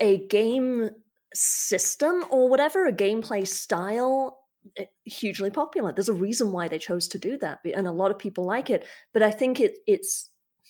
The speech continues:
for fans of the franchise, I know so many people who say, "Yeah, it's cool. It's not an Assassin's Creed game."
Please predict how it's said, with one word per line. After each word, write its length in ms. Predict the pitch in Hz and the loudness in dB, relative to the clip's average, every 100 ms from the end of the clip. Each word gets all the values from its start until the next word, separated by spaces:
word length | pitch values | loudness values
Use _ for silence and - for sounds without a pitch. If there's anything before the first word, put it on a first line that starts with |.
| _ _ _ _ | _ _ _ _
for 180 | - 220 | -2 -2
fans 400 | - 240 262 247 | 0 0 0 -2
of 80 | |
the 60 | 202 | -6
franchise, 800 | 196 247 262 269 208 175 151 147 190 | -4 -2 -2 -2 -2 0 -2 -4 -2
I 60 | |
know 100 | 196 | -2
so 240 | 190 240 254 | -2 -2 0
many 180 | 226 | 0
people 420 | 190 269 269 180 170 | 0 -4 -4 -6 -2
who 460 | 196 190 180 170 - | 2 4 4 0 -4
say, 440 | 196 185 175 175 _ _ - | -2 0 -2 -6 _ _ 2
"Yeah, 160 | 262 | 2
it's 120 | 330 - | 2 -4
cool. 500 | 330 349 220 - _ _ | 0 0 0 -4 _ _
It's 220 | 220 208 202 | 0 0 0
not 200 | 185 - | -2 -2
an 60 | |
Assassin's 420 | 170 170 165 165 | -2 -2 -4 -8
Creed 260 | - 175 165 | -6 -4 -4
game." 280 | 160 139 | -6 -10